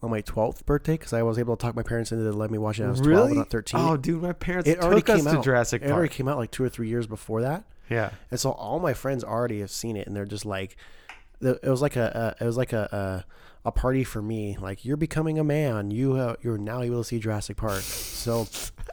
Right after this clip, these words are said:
Speaker 2: <laughs>
Speaker 1: so fast forward to being twelve years old,
Speaker 2: <laughs>
Speaker 1: and Bradley Hamilton, who's my neighbor, who just showed me all the things of the adult world,
Speaker 2: Yeah.
Speaker 1: um,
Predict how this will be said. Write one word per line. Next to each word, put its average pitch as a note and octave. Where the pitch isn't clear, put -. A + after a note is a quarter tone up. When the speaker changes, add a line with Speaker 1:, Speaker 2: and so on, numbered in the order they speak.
Speaker 2:
<laughs> -
Speaker 1:
so D#3+
fast F#3
forward F3
to D3
being D3+
twelve D#3
years C#3+
old, B2+
Speaker 2:
<laughs> -
Speaker 1:
and B2+
Bradley C3+
Hamilton, C3+
who's A#2
my A2
neighbor, A2
who C3
just A#2+
showed C3+
me A2
all A2+
the F3
things D3+
of A#2
the A2
adult C3
world, G2+
Speaker 2:
Yeah. A#2
Speaker 1:
um, G#2